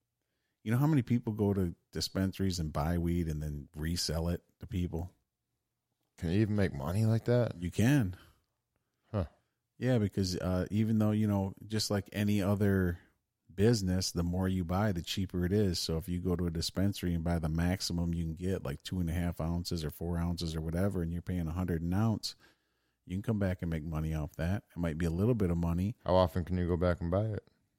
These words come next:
Speaker 1: I don't know the laws in Canada.
Speaker 2: What
Speaker 1: Here
Speaker 2: about,
Speaker 1: you
Speaker 2: what
Speaker 1: can
Speaker 2: about
Speaker 1: only
Speaker 2: here?
Speaker 1: go once a day.
Speaker 2: Okay.
Speaker 1: I don't know when the recre-, 'cause recreational, you can have up to ten ounces total, so I don't know how they're gonna govern that.
Speaker 2: They're not gonna be able to.
Speaker 1: They're not gonna govern shit.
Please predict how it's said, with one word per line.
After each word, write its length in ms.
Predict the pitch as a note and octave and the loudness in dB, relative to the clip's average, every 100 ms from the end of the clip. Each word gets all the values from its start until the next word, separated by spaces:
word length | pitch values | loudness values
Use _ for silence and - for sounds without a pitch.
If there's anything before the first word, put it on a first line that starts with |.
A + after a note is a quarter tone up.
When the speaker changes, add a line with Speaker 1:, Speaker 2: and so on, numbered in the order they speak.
| _ _ _ _ | _ _ _ _
Speaker 1:
I 120 | - | -2
don't 160 | A#2+ B2 | 0 2
know 120 | B2 | 0
the 60 | A#2+ | -2
laws 340 | F#2+ F2+ F2+ | -2 -2 -2
in 60 | F2+ | -6
Canada. 520 | - F2 F2 F2 F#2+ - _ | -4 -2 -2 -2 -4 -8 _
Speaker 2:
What 100 | - | 2
Speaker 1:
Here 120 | C#3 D#3+ | 6 8
Speaker 2:
about, 80 | C#3 | 8
Speaker 1:
you 80 | |
Speaker 2:
what 60 | G#2+ | 8
Speaker 1:
can 80 | G2 | 8
Speaker 2:
about 60 | G#2+ | 8
Speaker 1:
only 120 | G#2 | 8
Speaker 2:
here? 120 | G#2 | 6
Speaker 1:
go 40 | F#2 | 4
once 340 | F#2+ F#2 - | 4 2 0
a 40 | |
day. 440 | E2 E2+ F2+ E2+ F2 - _ _ _ - | -2 0 2 2 -2 -10 _ _ _ -6
Speaker 2:
Okay. 300 | D#2+ D#2 D#2+ D2+ - - | -4 -2 -4 -4 -10 -10
Speaker 1:
I 100 | - | 2
don't 160 | A#2 B2 | 4 6
know 140 | A#2 A2 | 6 4
when 260 | F#2 F#2 | 2 0
the 80 | F2+ | 0
recre-, 480 | F2 E2+ F#2 F2+ - | -2 -2 0 0 0
'cause 180 | F#2+ E2 | -2 0
recreational, 800 | F2+ - F#2+ A2 D3 F2 E2+ E2+ | 0 0 2 2 0 -2 -2 -2
you 140 | G2 | -4
can 140 | - F2+ | -4 -2
have 220 | F#2 F2 | -2 -4
up 120 | D2+ | -8
to 100 | D#2 | -12
ten 240 | - F#2+ | -4 -2
ounces 340 | F2+ F2+ - - | -2 -4 -6 -8
total, 400 | - F#2+ D#2 D2 | -4 -2 -2 -6
so 180 | - F2+ | -4 0
I 40 | |
don't 160 | G#2 E2 | 0 0
know 100 | F2+ | -2
how 160 | F2+ E2 | -2 -2
they're 120 | D#2 | -2
gonna 340 | D#2+ D2+ D2+ | -4 -4 -4
govern 400 | D#2+ D#2+ D2+ D2 | -2 -2 -2 -2
that. 340 | D#2+ D2+ C#2+ - - _ _ _ _ _ _ _ _ _ _ _ _ _ _ - | 0 -2 -4 -8 -20 _ _ _ _ _ _ _ _ _ _ _ _ _ _ -2
Speaker 2:
They're 120 | F#2 | 2
not 120 | F2 | 2
gonna 140 | D#2 D2 | 2 0
be 80 | D#2 | 2
able 220 | F2+ D#2+ | 2 0
to. 240 | - D#2 D2+ | -4 -6 -6
Speaker 1:
They're 100 | G#2+ | -4
not 200 | B2+ A2+ | -4 -2
gonna 140 | A#2 | -2
govern 380 | A2+ A2 A2 G#2 | 0 0 2 0
shit. 380 | F#2 G2+ F#2+ - | 0 0 0 -2